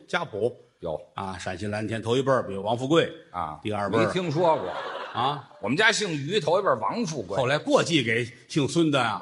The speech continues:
Speaker 2: <laughs> 哎，这好嘛。
Speaker 1: 姓孙的满一孩子姓刘了，反正就
Speaker 2: 嗯，百家姓儿转一圈儿才回来。
Speaker 1: 对，对，到最后大港油田滋出一位来。
Speaker 2: 哎，嗨，这都搞了。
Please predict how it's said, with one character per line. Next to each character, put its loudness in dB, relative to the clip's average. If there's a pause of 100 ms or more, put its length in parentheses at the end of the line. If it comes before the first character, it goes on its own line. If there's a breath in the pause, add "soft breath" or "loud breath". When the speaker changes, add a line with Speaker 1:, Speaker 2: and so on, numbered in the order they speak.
Speaker 2:
<laughs> -18
哎， 0
这 -8
好 0
嘛。 2
Speaker 1:
姓 2
孙 2
的 4
满 2
一 2
孩 0
子 -4
姓 -6
刘 0
了， -8
反 -8
正 -6
就 -8 (200)
Speaker 2:
嗯， -10
百 -2
家 0
姓 0
儿 0
转 -4
一 -8
圈 -4
儿 -4
才 -2
回 -10
来。 -8
Speaker 1:
对， -4
对， -8
到 0
最 0
后 2 (100)
大 0
港 -4
油 -2
田 -4
滋 -2
出 -4
一 -2
位 -2
来。 -10
Speaker 2:
哎， -4 (360)
嗨， -2 (220)
这 -2
都 -2
搞 -6
了。 -8